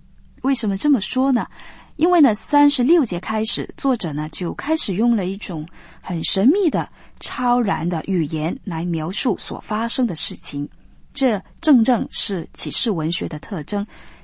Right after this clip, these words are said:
既然是启示文学呢，我们知道这里是开始指向更遥远的将来的。另外呢，十一章的四十节里面呢，经文提到“到末了”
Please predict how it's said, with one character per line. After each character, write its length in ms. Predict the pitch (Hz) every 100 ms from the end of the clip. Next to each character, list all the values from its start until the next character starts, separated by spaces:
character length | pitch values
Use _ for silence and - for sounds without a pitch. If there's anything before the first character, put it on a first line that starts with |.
| -
既 120 | - 370
然 220 | 254 220
是 180 | 240 190
启 140 | -
示 160 | - 214
文 200 | 165 165
学 220 | - 160
呢， 120 | 165 -
我 60 | 156
们 100 | 180
知 220 | - 214
道 200 | 185 - - - -
这 180 | - 339
里 220 | 240 - -
是 260 | - 190
开 340 | - - 247 247
始 240 | - 151
指 320 | - - -
向 280 | - 202 170 -
更 360 | 320 277 208 170
遥 240 | 151 160
远 180 | 185 147
的 100 | 135
将 280 | - 175 160
来 220 | 147 -
的。 120 | - - - - - - - - - - - - - -
另 120 | 302 330
外 160 | 311
呢， 220 | 247 214
十 380 | 233 - - 185
一 120 | 247
章 220 | 269 277 240
的 100 | 185
四 300 | - 339 285
十 160 | 196
节 320 | 185 165 160 -
里 140 | 151
面 220 | - 202
呢， 140 | 180 160
经 200 | 247 262
文 160 | 202
提 200 | 202 180
到 260 | 202 185 - - - - -
“到 300 | 330 285 202
末 420 | 277 277 311 247
了” 300 | 175 156 -